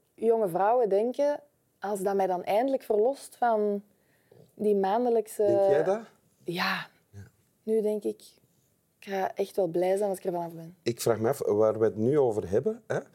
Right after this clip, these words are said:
Speaker 2: heb je dat al verwerkt in je werk? Of is dat
Speaker 1: Ehm,
Speaker 2: al aanwezig gekomen in je werk?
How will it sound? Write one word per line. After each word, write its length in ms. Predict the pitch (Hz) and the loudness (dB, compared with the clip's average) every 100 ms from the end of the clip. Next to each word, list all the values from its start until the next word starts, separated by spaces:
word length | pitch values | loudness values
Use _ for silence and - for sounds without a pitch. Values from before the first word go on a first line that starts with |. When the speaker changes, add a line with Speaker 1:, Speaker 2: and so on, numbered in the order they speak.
| _ _ - | _ _ -6
Speaker 2:
heb 160 | 127 | -2
je 80 | 139 | 0
dat 160 | 120 117 | 2 2
al 160 | 110 | 2
verwerkt 520 | 107 101 131 196 - - | 0 0 0 -2 -8 -4
in 420 | 143 175 214 208 - | 0 0 -2 -8 -8
je 160 | 117 | -4
werk? 340 | 110 156 233 - _ _ _ _ _ _ _ _ _ _ _ _ _ | 0 0 -2 -6 _ _ _ _ _ _ _ _ _ _ _ _ _
Of 360 | 277 262 269 277 | 2 4 4 2
is 80 | 285 | 2
dat 80 | 294 | 2
Speaker 1:
Ehm, 60 | |
Speaker 2:
al 140 | 110 - | 2 2
aanwezig 500 | 98 117 175 185 - | 2 0 -2 -4 -8
gekomen 460 | 139 - 170 175 | -6 -4 -4 -4
in 120 | 139 131 | -6 -4
je 60 | |
werk? 340 | 131 - - | -4 -6 -8